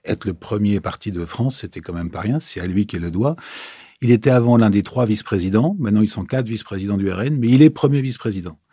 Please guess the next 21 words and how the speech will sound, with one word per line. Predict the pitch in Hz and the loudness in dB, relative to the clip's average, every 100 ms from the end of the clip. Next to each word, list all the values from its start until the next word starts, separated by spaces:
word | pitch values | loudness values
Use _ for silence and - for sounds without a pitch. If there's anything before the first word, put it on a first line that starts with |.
| - - - - | -20 -20 -20 -16
C'est-à-dire | - 104 - | -6 -4 2
que | 107 | 4
Marine | 107 110 107 | 6 8 8
Le | 107 | 6
Pen, | 123 127 127 | 4 2 2
comme | 117 - 147 | -2 0 2
elle | 160 | 4
l'avait | 151 131 | 2 0
fait | 117 | 0
en | 127 | 0
deux | 113 | 2
mille | 107 98 | 2 0
dix-sept, | 95 - 113 104 - 110 | -6 -6 -4 -4 -8 -14
va | 107 95 101 | -6 -2 -2
quitter | - 104 113 104 98 | -6 -6 -2 -2 -2
le | 101 | -4
parti | - - - 104 98 _ _ | -4 -8 -8 -8 -10 _ _
pour | - 101 | -6 -6
se | - 110 | -2 -2
consacrer | - 110 113 - 131 143 | -2 -2 -2 0 0 0
entièrement | - 120 - - 110 110 95 - | 2 2 2 4 4 4 0 -8